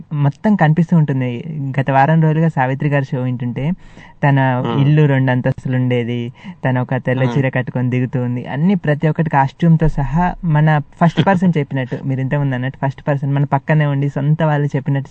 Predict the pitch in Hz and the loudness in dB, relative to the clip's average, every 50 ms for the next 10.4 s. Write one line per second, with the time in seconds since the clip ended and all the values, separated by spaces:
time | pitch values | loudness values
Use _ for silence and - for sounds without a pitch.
0 | - 135 - - - 160 143 135 127 123 123 117 120 151 190 - - - - - | -10 -12 -12 -6 -4 -4 -2 -2 -4 -6 -6 -8 -8 -8 -10 -10 -14 -20 -20 -20
1 | _ - - - - 190 185 165 175 175 165 160 165 175 180 - 208 202 190 180 | _ -20 -20 -10 -6 -4 -2 0 0 2 2 2 2 2 0 0 0 0 0 0
2 | 160 - - 175 147 151 160 160 185 170 - 175 165 190 185 180 170 156 156 147 | -4 -6 -8 -4 0 0 2 2 2 2 2 0 0 2 2 2 2 0 0 0
3 | 139 139 143 143 143 139 143 147 143 - - - 175 175 180 175 165 - 170 170 | 0 0 0 0 0 0 0 0 0 -2 -2 0 2 2 2 2 2 2 2 2
4 | 175 170 160 160 160 156 156 151 147 143 139 131 127 120 117 120 - 135 135 131 | 2 2 2 0 0 0 0 0 0 -2 -2 -4 -4 -6 -6 -8 -6 -6 -6 -2
5 | - 160 143 - - 143 143 135 127 123 120 120 120 117 - 123 120 - - - | -2 -2 -2 -2 -4 -4 -2 -2 -2 -2 -2 -4 -6 -6 -8 -10 -12 -12 -18 -20
6 | _ _ _ - - - _ _ _ _ _ - _ _ _ _ _ - - - | _ _ _ -20 -20 -20 _ _ _ _ _ -20 _ _ _ _ _ -20 -20 -20
7 | - - - - - - - - - - - _ - - 156 165 175 180 190 190 | -20 -20 -20 -20 -20 -20 -20 -20 -20 -20 -20 _ 0 2 4 4 6 6 6 6
8 | 190 196 190 185 190 - - - - - 160 156 175 202 214 180 180 175 160 196 | 6 6 6 4 2 -2 -8 -18 -10 -4 0 2 2 2 2 0 -2 -4 -4 -2
9 | 196 185 - 175 165 160 151 151 160 147 139 131 131 127 123 123 123 139 127 - | -2 -4 -2 -2 -4 -2 -2 -2 -4 -4 -2 -2 0 2 2 0 0 -2 -4 -4
10 | - 127 120 120 107 120 139 175 | -6 -4 -4 -4 -4 -4 -6 -6